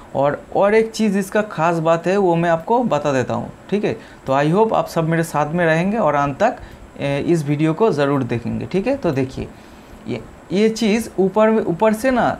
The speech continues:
थोड़ा सा फ्लैट है, ये थोड़ा सा देखने में अच्छा नहीं लग रहा है, ठीक है।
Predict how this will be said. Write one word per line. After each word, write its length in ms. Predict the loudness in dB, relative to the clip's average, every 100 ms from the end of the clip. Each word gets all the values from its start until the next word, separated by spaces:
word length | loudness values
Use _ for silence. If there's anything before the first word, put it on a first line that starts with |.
| 0
थोड़ा 140 | 0
सा 140 | 2 0
फ्लैट 400 | 0 4 4 2
है, 100 | 0
ये 440 | 2 4 4 2 0 0
थोड़ा 160 | 2
सा 140 | 2 0
देखने 320 | 2 2 2
में 120 | 2
अच्छा 300 | 2 0 -2
नहीं 180 | 0 2
लग 160 | 2 2
रहा 120 | 0
है, 80 | -2
ठीक 220 | -2 -2
है। 140 | -2